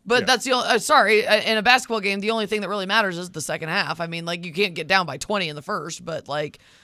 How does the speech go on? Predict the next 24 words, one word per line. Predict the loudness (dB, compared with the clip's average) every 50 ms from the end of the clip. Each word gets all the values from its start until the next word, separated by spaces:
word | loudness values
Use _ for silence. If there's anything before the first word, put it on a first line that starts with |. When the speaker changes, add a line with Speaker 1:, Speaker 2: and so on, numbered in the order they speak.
| _ _ _ -8
Speaker 1:
I | -4
mean, | -4 -4 -4 -6 -10 _ _
keep | -6 -6 -4
it | -2
close | -2 -2 -2 -2 -4
in | -6
the | -8
first | -4 -2 -4 -2 0
half | 2 2 2 2 0
and | -4 -8
then | -8 -4 0
dominate. | 0 0 0 0 -4 -6 -4 -4
That's | -4 -4 -4 -6 -6
kind | -4 -4 -4
of | -4
the, | -4 -4 -4 -4 -2 -2
that's | -4 -4 -4
been | -6 -6 -6 -6
K | -2 -2 -2
U | 0 0 -4 -6
school | -8 -8 -8 -8 -8 -8
of | -8 -6
methodology | -6 -6 -6 -2 -2 0 0 0 -2 -4 -6 -10
for, | -12 -10 -8 -8 -8 -8